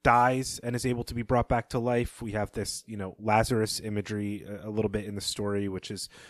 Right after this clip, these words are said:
uh, a person who Jesus resurrected from the dead in the New Testament, in the Gospels. And I get,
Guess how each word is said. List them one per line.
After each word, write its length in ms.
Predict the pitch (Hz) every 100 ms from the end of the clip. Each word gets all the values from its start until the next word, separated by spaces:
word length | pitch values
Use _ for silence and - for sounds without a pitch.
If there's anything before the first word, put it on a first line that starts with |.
| - -
uh, 200 | 101 98
a 80 | 95
person 320 | - 101 107
who 100 | 98
Jesus 480 | 85 101 92 95 - -
resurrected 540 | 95 98 95 - 101
from 220 | - 95
the 80 | 92
dead 420 | - 98 92 90
in 320 | - 92 90 87
the 120 | 98
New 140 | 90 90
Testament, 640 | - 160 - 165 156 131
in 40 |
the 60 | 101
Gospels. 640 | 127 127 127 143 131 127 - - - - - _
And 460 | - 127 127 123 127 _ -
I 180 | 139
get, 300 | 135 156 -